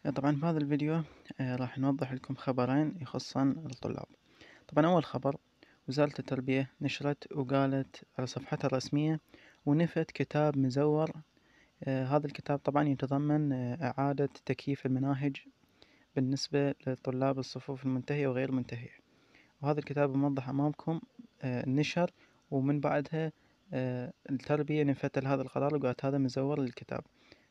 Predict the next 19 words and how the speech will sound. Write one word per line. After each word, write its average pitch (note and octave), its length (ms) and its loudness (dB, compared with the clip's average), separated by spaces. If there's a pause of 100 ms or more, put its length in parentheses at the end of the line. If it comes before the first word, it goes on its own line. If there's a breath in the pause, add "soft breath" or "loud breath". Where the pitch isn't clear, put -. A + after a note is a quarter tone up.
(120)
فهذا D3 380 2
ال-، B2+ 300 2 (380)
هذا D3+ 180 2
الكتاب، D3+ 580 2 (520 loud breath)
آه، B2+ 160 0
أي C#3 120 0
صحة - 380 -4
ما C3 220 2
إله، C#3 260 0
هذا C3 140 -4
الكتاب D3+ 400 0
مزور. C3 400 0 (680 soft breath)
أتمنى D3 300 0
الانتباه C3 400 0
من B2+ 160 0
عندكم C3 260 -4
يعني B2+ 140 0
بخصوص C#3+ 380 -4
التقليصات. C#3+ 720 0